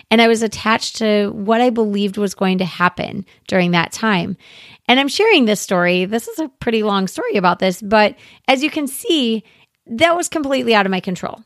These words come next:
Like, I can't control the weather. It, sure, I, I could have still gone the many hour drive with my family to go do this thing, even though I had a lot of work that had needed attention back at home.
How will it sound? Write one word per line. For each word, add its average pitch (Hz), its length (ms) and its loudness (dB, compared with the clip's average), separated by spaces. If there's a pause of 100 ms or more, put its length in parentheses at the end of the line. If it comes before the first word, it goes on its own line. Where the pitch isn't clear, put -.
(140)
Like, 226 140 0
I 285 160 2
can't 302 280 -4
control 220 340 0
the 196 100 2
weather. 165 420 -4 (140)
It, - 220 -6
sure, 180 480 -2 (240)
I, 226 180 2 (100)
I 240 140 0
could 247 160 -2
have 240 80 -4
still 262 280 0
gone 240 440 2
the 208 200 2
many 220 360 0
hour 208 400 2
drive 180 540 0
with 190 260 -2
my 220 140 2
family 180 600 0 (360)
to 226 100 2
go 214 280 4
do 196 200 -2
this 180 220 0
thing, 190 460 -2
even 262 300 -4
though 233 100 4
I 208 80 4
had 196 220 2
a 190 80 0
lot - 400 -2
of 214 140 -2
work 208 280 2
that 185 300 0
had 190 340 -4 (100)
needed 226 640 2
attention 185 640 0
back 180 240 2
at 113 160 0
home. 180 280 0